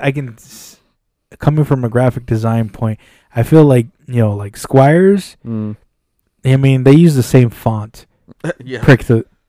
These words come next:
Speaker 1: practically.
Speaker 2: Yeah.
Speaker 1: A-, and Epiphone, basically the same font as Gibson.
Speaker 2: Yeah, e-, exact-, almost exactly the same.
Speaker 1: But I, I feel like they do that shit on purpose, where they don't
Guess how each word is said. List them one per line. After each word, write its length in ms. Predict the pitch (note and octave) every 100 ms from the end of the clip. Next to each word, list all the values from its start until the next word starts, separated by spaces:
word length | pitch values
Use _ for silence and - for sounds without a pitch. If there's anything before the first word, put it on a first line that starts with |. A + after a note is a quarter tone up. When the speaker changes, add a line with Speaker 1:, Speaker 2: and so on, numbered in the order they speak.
| _ _
Speaker 1:
practically. 680 | - C#3 A#2+ G#2+ - G2+ G#2+ _ _ _ _ _
Speaker 2:
Yeah. 140 | -
Speaker 1:
A-, 260 | B2+ B2+ -
and 140 | B2+
Epiphone, 960 | C3+ D#3 D#3 F3+ F#3 F#3+ F3 C#3+ B2 A#2+ _ _ _ _ C#3 A#2+
basically 440 | C3 C3 C3+ C3+
the 60 | B2+
same 260 | - C3+
font 300 | B2 C3 B2+
as 300 | B2 A#2 G#2+
Gibson. 520 | A2+ A#2 - G#2+ G#2+ G#2+ _ _ -
Speaker 2:
Yeah, 280 | F#3 D3+ B2
e-, 200 | A#2 C3+
exact-, 320 | C3 C3 D3
almost 240 | C3+ E3 -
exactly 340 | A2+ C3 C#3+
the 40 | G#2
same. 180 | - _ _ _ _ - -
Speaker 1:
But 260 | B2+ C3+ -
I, 260 | D3+ C3
I 40 | D3
feel 360 | - F3+ D#3+ B2+
like 460 | A#2+ A2 A2 - _ -
they 140 | C3+
do 180 | C#3+ D#3
that 140 | D3 -
shit 180 | D3
on 200 | C3 A2+ G#2
purpose, 880 | - G#3 - B2 G#2+ G#2+ - - _ _ _ _ _ _ _ _ -
where 460 | B2+ A#2+ A#2 A2+
they 140 | G#2+ B2+
don't 300 | C#3 C3+